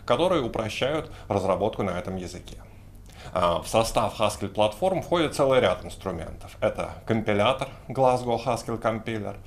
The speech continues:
интерпретатор, а, Glasgow Haskell Compre-, Compiler Interpret-, Interpreter, G H C I сокращенно, а, а также еще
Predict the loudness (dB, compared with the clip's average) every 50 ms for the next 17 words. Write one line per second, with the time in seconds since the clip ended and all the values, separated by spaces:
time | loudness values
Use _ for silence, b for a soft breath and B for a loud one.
0 | B B B B B B -2 0 2 4 2 2 2 2 0 2 4 6 6 6
1 | 4 2 -4 -6 -8 B B B B B 2 4 4 4 4 2 2 2 2 2
2 | 0 0 0 -2 -2 -2 -2 -4 -6 -6 -6 -8 -8 -6 -6 -6 -4 -4 -4 -6
3 | -6 -8 -12 -8 -6 -4 -4 -4 -4 -4 -4 -4 -4 -2 -4 -4 -4 -6 -6 -6
4 | -6 -6 -6 -6 -6 -6 -6 -6 -6 -4 -2 0 0 0 -2 -6 -10 B B B
5 | B B B B 0 0 2 2 0 -2 -2 -2 -2 -2 -2 0 2 2 2 2
6 | 2 -2 -6 -8 -6 -6 -6 -6 -6 -6 -4 -2 -2 -2 -2 -4 -8 -10 -12 -14
7 | -16 -18 B B B B B B 2 4 4 4 4 2 2 4 6 4 6 6
8 | 6 6 6 6 2 0 -2 -2 0 2 4 2 2